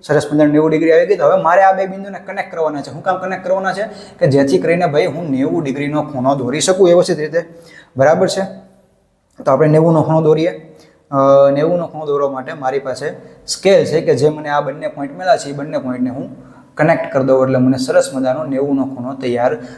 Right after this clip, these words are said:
થયેલો જોવા મળશે. બરાબર છે? સરસ મજાનો એક આપણે નેવુંનો ખૂણો દોરી નાખીએ આ પોઇન્ટ પાસે. ચાલો, રેડી? આ મને મળ્યો નેવુંનો ખૂણો, એટલે આ કાટકોણ ત્રિકોણનો કાટખૂણો તૈયાર થયો.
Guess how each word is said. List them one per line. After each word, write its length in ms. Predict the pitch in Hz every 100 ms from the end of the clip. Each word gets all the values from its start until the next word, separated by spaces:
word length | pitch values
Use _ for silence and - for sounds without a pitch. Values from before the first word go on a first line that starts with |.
| - -
થયેલો 340 | 131 131 147
જોવા 340 | 156 117 120 135
મળશે. 760 | 123 113 117 - 143 - - - - _ _ _ -
બરાબર 260 | 156 160 131
છે? 160 | - - - - _
સરસ 340 | - 139 139 135
મજાનો 300 | 139 139 139
એક 180 | 135 135
આપણે 520 | - 135 131 135 -
નેવુંનો 320 | 127 131 135
ખૂણો 200 | 135 135
દોરી 220 | 135 139 143
નાખીએ 260 | 139 143
આ 60 | 139
પોઇન્ટ 280 | 139 139 143
પાસે. 260 | 139 165 - - - _ _ _ _ _ _ _ _ _ _ -
ચાલો, 240 | - - - - - - _ _ _ _ _ _ _ _ _ _
રેડી? 460 | 143 202 - - - - - _ -
આ 140 | 175
મને 220 | 170 156 151
મળ્યો 300 | 139 147 - - - - _ -
નેવુંનો 400 | 139 160 123 143
ખૂણો, 380 | 139 135 113 123
એટલે 120 | 131
આ 260 | - 180 185
કાટકોણ 400 | 170 180 - 226
ત્રિકોણનો 540 | 214 185 185 175 175 208 - - _
કાટખૂણો 440 | - 170 - 170 165
તૈયાર 280 | 156 160
થયો. 220 | 160 156